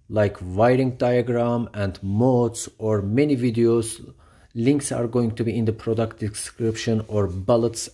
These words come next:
area. And here is the manual. A-, again, you can find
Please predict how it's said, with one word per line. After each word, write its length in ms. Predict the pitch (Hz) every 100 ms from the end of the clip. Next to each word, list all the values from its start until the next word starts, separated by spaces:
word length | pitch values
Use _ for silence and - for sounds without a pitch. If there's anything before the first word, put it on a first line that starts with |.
| -
area. 380 | 107 90 85 - _ _ _ _ _ _ _ - - _ _ _ _ _ - _
And 360 | 139 131 123 120 - -
here 160 | 175
is 160 | 190 165
the 80 | 160
manual. 640 | 135 131 127 123 156 220 _ _ _ _ _ _ _ _
A-, 160 | 120 -
again, 480 | 127 110 127 117 113
you 120 | 110
can 220 | 123 127
find 320 | - 127 113